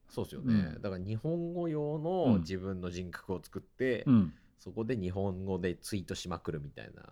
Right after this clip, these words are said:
Speaker 1: ことっすよね。
Speaker 2: うん。いいかも。うん。
Speaker 1: じゃあ、それをちょっと師匠に伝授してもらいながらやります。
Speaker 2: <laughs> はい、というわけで、
Speaker 1: はい。
Speaker 2: これからね、LinkedInも皆さんご注目くださいと
Speaker 1: いいっすね、それ。
Speaker 2: いうことでございます。
Speaker 1: はい。
Speaker 2: はい。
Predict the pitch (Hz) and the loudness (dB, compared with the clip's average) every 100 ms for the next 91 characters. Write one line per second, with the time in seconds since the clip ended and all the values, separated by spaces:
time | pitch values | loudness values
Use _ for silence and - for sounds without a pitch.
0 | - - - 120 92 73 - - 160 139 | -20 -20 -6 0 0 -2 -12 -14 -10 -10
1 | - - - - 113 95 73 69 - - | -10 -20 -20 -4 -2 -2 -6 -14 -20 -20
2 | - - - 85 73 64 - 80 80 78 | -20 -20 -10 -8 -6 -10 -8 -6 -4 -6
3 | - - - - 71 65 - - - - | -8 -16 -20 -14 -12 -12 -16 -20 -20 -20
4 | - - 117 104 87 76 67 - - - | -20 -8 -4 -2 -2 -2 -8 -16 -16 -2
5 | 113 95 85 - 80 80 78 78 76 80 | 2 2 2 -2 0 -2 0 -2 -2 -4
6 | 78 - - - - - - 113 104 107 | -8 -10 -18 -20 -20 -18 -4 -2 -2 -2
7 | 101 92 90 80 80 82 82 69 80 80 | -2 -2 -4 -6 -6 -4 -4 -4 -6 -4
8 | 98 98 - 101 101 - 120 101 98 95 | -4 -6 -10 -6 -6 -2 0 2 2 0
9 | 104 95 95 117 110 104 - 117 110 135 | -2 -2 -2 2 4 4 2 2 6 6
10 | - 101 90 76 71 71 62 55 - - | 6 -6 -8 -10 -14 -14 -16 -20 -20 -10
11 | 104 101 101 98 95 95 98 98 98 98 | -4 -2 -2 -2 0 0 0 0 0 -2
12 | - - 85 85 80 - - 117 120 | -6 -12 -8 -8 -10 -16 -2 2 2